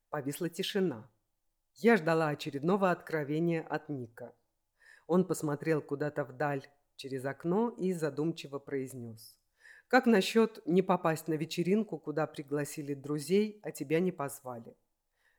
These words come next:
Это было не нелепо, это было неприятно.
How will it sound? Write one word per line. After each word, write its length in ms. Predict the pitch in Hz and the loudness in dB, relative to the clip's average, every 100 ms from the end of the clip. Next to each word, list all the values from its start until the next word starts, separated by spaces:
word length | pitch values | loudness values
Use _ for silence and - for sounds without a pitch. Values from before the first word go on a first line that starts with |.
| - | -4
Это 200 | 226 247 | 0 2
было 240 | 180 202 | 2 4
не 160 | 196 214 | 4 6
нелепо, 720 | 240 226 165 139 - 135 139 _ _ | 6 6 2 -2 -8 -16 -18 _ _
это 240 | 180 - | -8 -8
было 220 | 127 147 | -6 -4
неприятно. 800 | 156 156 156 165 127 135 113 123 | -2 -4 -2 -6 -4 -8 -10 -20